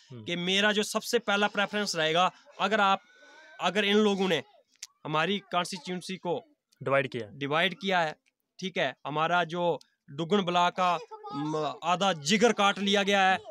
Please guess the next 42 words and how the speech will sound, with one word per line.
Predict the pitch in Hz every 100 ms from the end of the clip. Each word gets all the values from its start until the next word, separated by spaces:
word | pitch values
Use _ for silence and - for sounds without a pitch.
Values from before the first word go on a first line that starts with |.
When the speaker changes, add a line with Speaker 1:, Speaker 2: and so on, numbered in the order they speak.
| 302 - - - -
Speaker 2:
हमारा | - 165 190
जिगर | 175 185 202
काटा | 202 196 214
है, | 202 185 - _ _ _ _ _
तो | 196 185 180 220 _ _ -
हम, | 160
मेरी | 175 214 247
सबसे | 247 233 262
पहली | 226 220
कोशिश | 226 220 214 233 175
यही | 196
रहेगी, | 208 185 170 202 190 _ _ _
और | 175
कोशिश | 196 233 226 254
नहीं | 269
रहेगी, | 202 180 175
मैं | 190
दावे | 175 185 202
के | 233
साथ | 240 190
बोल | 196 214
रहा | 190
हूँ, | 151 _ _ -
एक | 226
Speaker 1:
जी। | 226
Speaker 2:
साल | 233 220
के | 214
अंदर | 214 214
अंदर | 208 196 196 202 - _ _ -
देरी | 143 233 269
गला | 226 220
वाले | 208 208 202
दोनों | 170 233 247 214
रोड, | 175 131 _ 151
Speaker 1:
हम्म। | 123 110
Speaker 2:
चाहे | 202 214
वो | 214 220 190 - _ 151
लोहाई | 170
मलार | 190 190 202
के | 208
साथ | 208 214 202 -
कनेक्ट | 170 _ _ 185 196 -